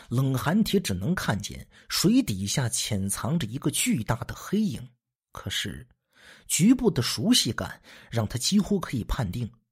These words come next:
这是一艘现代的舰艇。谁也不知道究竟是什么力量将他从那个正常世界拖拽入这个阴冷的水底炼狱中的，谁也无法猜测出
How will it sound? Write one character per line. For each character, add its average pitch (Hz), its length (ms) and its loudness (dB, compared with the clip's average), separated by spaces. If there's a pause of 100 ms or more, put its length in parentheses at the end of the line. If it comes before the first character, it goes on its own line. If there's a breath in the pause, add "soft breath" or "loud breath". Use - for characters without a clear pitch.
(400 soft breath)
这 151 140 6
是 156 160 4
一 135 140 0
艘 147 240 2
现 151 420 2
代 117 240 -2
的 - 100 -8
舰 117 280 -2
艇。 - 180 -12 (500)
谁 - 220 0
也 254 160 8
不 120 140 -4
知 123 100 -4
道 101 340 -4 (200 loud breath)
究 269 240 6
竟 196 180 4
是 123 140 0
什 - 160 -2
么 202 120 4
力 233 200 2
量 92 200 -6 (320 soft breath)
将 160 220 4
他 156 140 0
从 156 180 0
那 170 80 4
个 151 100 0
正 180 240 2
常 117 280 -2
世 113 200 -2
界 87 300 -8 (140)
拖 170 240 4
拽 139 160 2
入 107 240 -4
这 104 160 -2
个 92 120 -4
阴 214 380 2
冷 92 320 -2
的 113 160 -2 (240 loud breath)
水 143 380 0
底 - 140 -6
炼 123 220 0
狱 151 200 0
中 - 120 -8 (120)
的， - 120 -12 (680 soft breath)
谁 214 180 8
也 220 140 6
无 139 260 4
法 98 220 0
猜 180 280 0
测 180 220 -6
出 123 320 -4